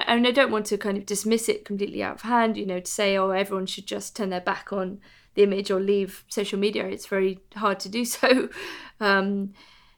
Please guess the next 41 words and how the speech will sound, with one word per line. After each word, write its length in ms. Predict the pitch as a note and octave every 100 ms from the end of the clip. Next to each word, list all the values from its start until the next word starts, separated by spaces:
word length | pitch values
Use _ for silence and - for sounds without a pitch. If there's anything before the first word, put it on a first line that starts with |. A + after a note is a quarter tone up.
| -
you 80 | A3
know, 120 | F#3
and 100 | F#3+
there 160 | G3 G3
are 40 |
lots 240 | F#3+ -
of, 120 | F#3 F#3 _ A3 - - -
you 100 | G#3
know, 260 | F#3 F#3
advantages 600 | F3+ F#3 G3 G3+ - G3+
to 140 | - G3+
it 100 | -
too. 220 | A3+ G#3
But 100 | G3+
I, 160 | G#3+ A3
I 100 | A3
think 240 | A3 A3+ A3+
that 320 | G#3+ G#3 G#3
maybe 440 | A3 A3 G#3+ G#3 -
now 280 | A3 A3
we 100 | A3
have 140 | G#3+ G#3
a 40 |
kind 160 | G#3 G3+
of 80 | G3+
three 300 | - A3 G#3
sixty 540 | - A3 - A#3 G#3+
branded 360 | G#3 G3 G3 G3
lifestyle, 720 | G3 G3+ - G3+ F#3+ F#3+ F3+
and 120 | F3+
I 60 |
think 320 | G3+ G3+ - -
lifestyleism, 960 | G3+ G3+ - G3+ G3 G3 G3 F#3+ F#3+ - - - - -
which 360 | G#3+ G3+ - -
we 140 | G#3+
have 120 | G#3 G3+
seen 360 | A3 G3 G3+
many 500 | G3+ G3 F#3+ F#3+ G3 - _
versions 560 | - G#3+ G#3+ G#3 G#3+ G3
of, 360 | F#3+ G3 G3 -
uh, 440 | G3 F#3+ F3+ G3+